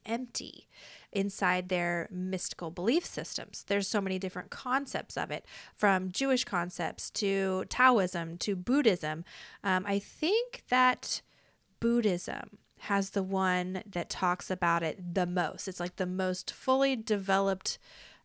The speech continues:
um, emptiness in their traditions of religious texts.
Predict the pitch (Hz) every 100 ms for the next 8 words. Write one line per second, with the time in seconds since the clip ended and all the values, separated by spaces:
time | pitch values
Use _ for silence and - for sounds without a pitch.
0 | - 180 180 180 175 170 165 _ _ -
1 | 208 220 196 220 214 202 190 190 - -
2 | - _ _ _ _ - 214 208 202 -
3 | 190 202 190 185 180 180 - 202 196 190
4 | 196 185 175 175 - 190 190 175 170 175
5 | - 208 - - -